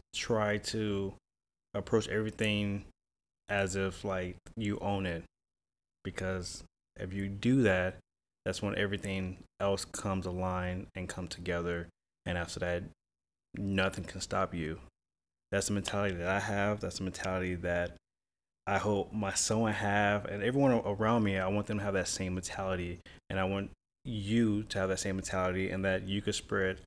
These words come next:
all that knowledge and energy to, uh,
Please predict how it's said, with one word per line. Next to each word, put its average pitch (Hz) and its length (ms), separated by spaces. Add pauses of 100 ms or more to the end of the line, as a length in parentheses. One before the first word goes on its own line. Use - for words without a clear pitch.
all 95 440
that 95 360
knowledge 95 640 (320)
and 95 140
energy 98 360
to, 90 460 (100)
uh, 87 400